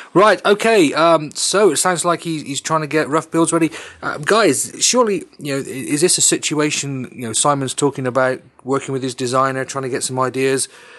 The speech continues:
Um, you know, how do you see your product working? Would you think a, a, a designer and a developer would sort of throw stuff around in Photoshop, 'cause that's probably where the designer is very,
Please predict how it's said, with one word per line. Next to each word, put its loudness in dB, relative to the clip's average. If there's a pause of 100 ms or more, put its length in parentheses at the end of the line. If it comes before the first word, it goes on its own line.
(300)
Um, 0 (720)
you -6
know, -2
how 0
do -8
you -4
see -2
your 2
product -2
working? -8
Would -6
you -2
think -4
a, -8 (800)
a, -6
a -2
designer 0
and -2
a -4
developer -2 (420)
would -2
sort -2
of -4
throw -2
stuff -4
around 0
in -6
Photoshop, -2
'cause -10
that's -6
probably -6
where 0
the -6
designer -2
is -6
very, -4